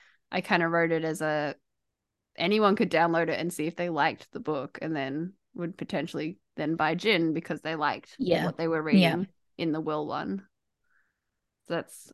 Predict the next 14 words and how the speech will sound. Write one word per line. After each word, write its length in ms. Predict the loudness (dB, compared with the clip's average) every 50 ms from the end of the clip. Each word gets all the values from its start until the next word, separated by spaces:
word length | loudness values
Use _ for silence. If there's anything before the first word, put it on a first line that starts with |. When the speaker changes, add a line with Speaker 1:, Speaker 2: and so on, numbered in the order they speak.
| _ -2
Speaker 1:
I 100 | -2 0
guess 180 | 0 -2 -4
that's 180 | -2 -2 -2 0
a 60 | 0
marketing 420 | 0 0 -2 -2 -2 -4 -2 -2 -2
<laughs> 20 |
strategy. 380 | 2 2 4 4 4 2 4 6
It's 260 | 8 8 8 8 6 6
still 220 | 6 8 8 8
free. 560 | 8 6 6 8 8 8 8 6 2 -4 -4 -4 _ _ _ _ _ _ _ _ _ _ _ _ _ _ _ _ _ _ _ _ _ _ _ _ _ _ _ _ 6
Speaker 2:
I 100 | 6 8
think 180 | 8 8 8
it 80 | 8 10
is. 440 | 10 8 8 6 4 0 -2 -4